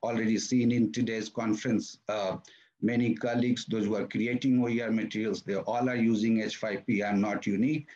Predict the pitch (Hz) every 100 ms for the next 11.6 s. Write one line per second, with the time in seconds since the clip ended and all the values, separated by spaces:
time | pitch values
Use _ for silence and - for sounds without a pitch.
0 | _ - 104 101 107 127 101 - 104 -
1 | 104 92 82 101 101 85 95 - - 101
2 | 95 98 95 92 - _ _ - 104 101
3 | - 123 139 147 135 120 117 - 101 104
4 | - 101 98 101 90 - 98 98 90 95
5 | 90 92 92 92 98 92 95 92 92 -
6 | 82 80 - 80 - - _ - 113 104
7 | 98 95 - _ _ - - _ _ -
8 | 147 165 170 156 143 147 180 185 208 -
9 | 139 135 135 131 165 160 135 123 120 127
10 | 123 117 107 95 120 - 123 135 113 113
11 | 117 180 180 180 180